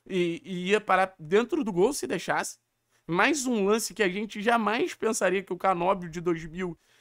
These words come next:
e vinte e dois ele conseguiria fazer, mostrando habilidade, mostrando uma condução de bola muito boa. E, e o segundo lance foi uma entrada ali, na, ah, ele atuando pelo lado esquerdo, mostrando uma versatilidade também, joga pela esquerda, joga pela direita,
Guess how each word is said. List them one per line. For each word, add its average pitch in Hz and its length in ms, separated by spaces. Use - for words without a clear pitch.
e 175 520
vinte 180 260
e 180 40
dois 175 220
ele 175 140
conseguiria 165 460
fazer, 156 260
mostrando 185 460
habilidade, 170 560
mostrando 170 400
uma 175 100
condução 175 720
de 170 80
bola 170 300
muito 156 240
boa. 165 400
E, 190 600
e 196 100
o 185 60
segundo 190 300
lance 185 220
foi 196 100
uma 180 120
entrada 175 400
ali, 175 240
na, 170 160
ah, 151 640
ele 156 200
atuando 165 340
pelo 175 200
lado 170 220
esquerdo, 214 400
mostrando 175 360
uma 214 120
versatilidade 175 840
também, 190 280
joga 175 280
pela 151 160
esquerda, 165 420
joga 151 240
pela 165 180
direita, 151 460